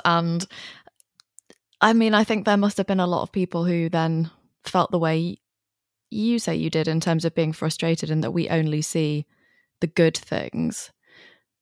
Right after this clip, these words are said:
I mean, you said that when you were in that job and it looked maybe great from the outside, that you weren't necessarily that happy.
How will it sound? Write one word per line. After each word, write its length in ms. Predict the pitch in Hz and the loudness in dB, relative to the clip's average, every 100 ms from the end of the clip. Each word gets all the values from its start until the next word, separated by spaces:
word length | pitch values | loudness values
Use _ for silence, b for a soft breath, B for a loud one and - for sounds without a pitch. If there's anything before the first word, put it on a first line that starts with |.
| _ _ _ _ - | _ _ _ _ 2
I 60 | |
mean, 200 | 208 214 | 4 6
you 160 | 214 220 | 4 2
said 240 | - 202 - | 2 0 0
that 140 | - | 0
when 400 | 180 175 175 175 - _ _ _ _ _ _ - | 0 2 0 -4 -10 _ _ _ _ _ _ -10
you 480 | 180 185 180 180 | -6 -2 0 0
were 460 | 170 156 151 151 151 - | 0 -2 0 0 -2 -2
in 420 | 156 156 151 156 - | -2 0 0 -2 -4
that 180 | - - | -6 -2
job 260 | 196 180 | 2 2
and 80 | - | 0
it 80 | - | -2
looked 340 | 175 - - 175 | -2 -2 -4 -2
maybe 480 | 160 160 151 - _ - 160 | -2 -2 -4 -8 _ -16 -6
great 300 | 170 160 - | -2 -2 -2
from 160 | 165 | 0
the 60 | 160 | 2
outside, 440 | 165 - 139 143 | 0 -2 -4 -4
that 80 | - | -4
you 180 | 165 165 | -2 0
weren't 220 | 156 - | 0 0
necessarily 500 | 156 170 160 151 151 | -4 -4 -4 -2 -2
that 180 | 156 - | -4 -4
happy. 680 | - 160 - 76 - 170 | -8 -8 -6 -8 -6 -10